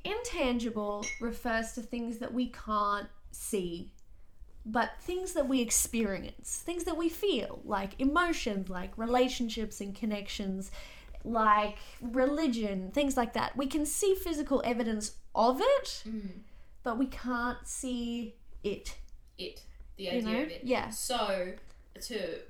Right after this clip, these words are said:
Speaker 2: put this into the context of what we talk about every week, the tangible is a physical garment.
Speaker 1: Yeah.
Speaker 2: A physical thing.
Speaker 1: Yeah.
Speaker 2: The garments I'm wearing right now.
Speaker 1: Yeah.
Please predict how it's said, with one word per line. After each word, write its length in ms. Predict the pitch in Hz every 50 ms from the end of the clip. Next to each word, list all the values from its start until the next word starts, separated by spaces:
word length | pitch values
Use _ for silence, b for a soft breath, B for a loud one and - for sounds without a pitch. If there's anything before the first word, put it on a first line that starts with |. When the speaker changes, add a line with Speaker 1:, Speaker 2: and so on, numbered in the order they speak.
| - -
Speaker 2:
put 180 | - 233 - -
this 200 | 208 214 202 -
into 320 | - 208 202 196 - 214 185
the 160 | - 185 185
context 720 | - - - 208 190 202 196 214 - - - - - - - -
of 340 | 190 185 180 175 175 185 - - -
what 360 | - 190 190 190 175 - -
we 100 | - 185
talk 240 | 180 - 208 185 - -
about 240 | - 180 - -
every 220 | 180 185 190 190 185
week, 280 | 180 180 170 165 165 b b b b b b b
the 380 | 190 185 208 190 190 185 - - -
tangible 680 | - - - 269 277 285 - 262 196 - 202 196 185 - -
is 200 | 214 208 190 - -
a 60 | 185
physical 420 | - - 240 233 262 262 247 208
garment. 640 | 185 - 175 165 170 - - 247 - - - - - - - - -
Speaker 1:
Yeah. 220 | 302 427 440 - - -
Speaker 2:
A 80 | 220 220
physical 380 | - 269 269 254 - 226 220 220
thing. 400 | - - 180 180 208 247 311 - -
Speaker 1:
Yeah. 240 | 359 415 381 277 262 - 190
Speaker 2:
The 120 | 202 214
garments 360 | 220 220 226 240 214 202 - 208
I'm 140 | 196 190
wearing 180 | 185 175 175 175
right 200 | 175 170 165 -
now. 260 | - - - - - - - -
Speaker 1:
Yeah. 240 | - 480 - - 254